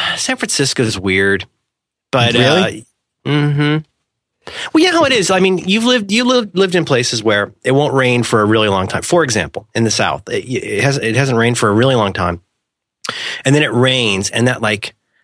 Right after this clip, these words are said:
Speaker 1: I don't know what the term for it is, but it kinda draws the oil out of the pavement, and suddenly everyone's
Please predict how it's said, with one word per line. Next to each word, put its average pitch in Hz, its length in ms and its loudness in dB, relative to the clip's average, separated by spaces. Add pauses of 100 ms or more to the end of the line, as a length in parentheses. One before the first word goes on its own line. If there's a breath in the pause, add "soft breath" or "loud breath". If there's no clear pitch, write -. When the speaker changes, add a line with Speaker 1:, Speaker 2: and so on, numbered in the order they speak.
(160)
Speaker 1:
I 110 80 -6
don't 117 60 0
know 107 60 2
what 104 100 -2
the 98 60 -6
term 104 320 0
for 90 200 0
it 87 60 0
is, 90 100 -2
but 117 140 -2
it 120 60 -6
kinda 117 180 0
draws 107 600 0
the 120 100 0
oil 110 520 2
out 107 200 0
of 101 60 -2
the 107 60 -2
pavement, 113 560 0
and 101 200 -2
suddenly 107 320 2
everyone's 98 520 0